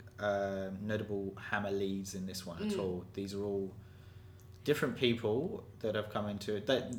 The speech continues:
Speaker 1: that, and I don't mean that to diminish their performances, because I think they're, they are credible performances. Um, but it does miss that star power that,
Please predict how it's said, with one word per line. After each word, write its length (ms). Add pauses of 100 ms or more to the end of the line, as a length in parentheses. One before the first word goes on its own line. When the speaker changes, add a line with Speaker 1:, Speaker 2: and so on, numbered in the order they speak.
(180)
Speaker 1:
that, 260
and 100
I 60
don't 400
mean 220
that 180
to 100
diminish 420
their 120
performances, 800
because 280
I 60
think 300
they're, 300 (100)
they 140
are 240 (200)
credible 420 (100)
performances. 680 (460)
Um, 540 (160)
but 220 (280)
it 200
does 360 (180)
miss 380
that 360
star 340
power 380
that, 120